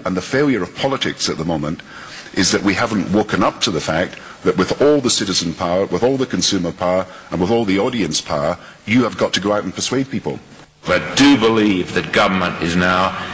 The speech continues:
Speaker 2: has to be much more open. But,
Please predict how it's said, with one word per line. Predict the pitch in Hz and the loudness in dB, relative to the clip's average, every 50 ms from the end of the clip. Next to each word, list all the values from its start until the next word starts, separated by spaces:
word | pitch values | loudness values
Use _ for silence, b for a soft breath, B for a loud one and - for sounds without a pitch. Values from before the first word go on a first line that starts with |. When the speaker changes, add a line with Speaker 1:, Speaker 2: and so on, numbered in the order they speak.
| B B | B B
Speaker 2:
has | - 123 135 147 127 - - | 0 2 2 4 2 2 0
to | - 107 | 0 0
be | 85 98 98 92 - | 0 2 2 2 0
much | - 82 90 92 92 95 101 107 107 104 - - | 0 0 0 2 2 4 4 2 0 -2 -4 -2
more | - 98 98 90 87 | 0 0 2 2 2
open. | 92 95 90 92 - - - - - - B B B B B B B B B | 2 0 -2 -4 -6 -8 -8 -8 -8 -10 B B B B B B B B B
But, | 131 127 | 0 0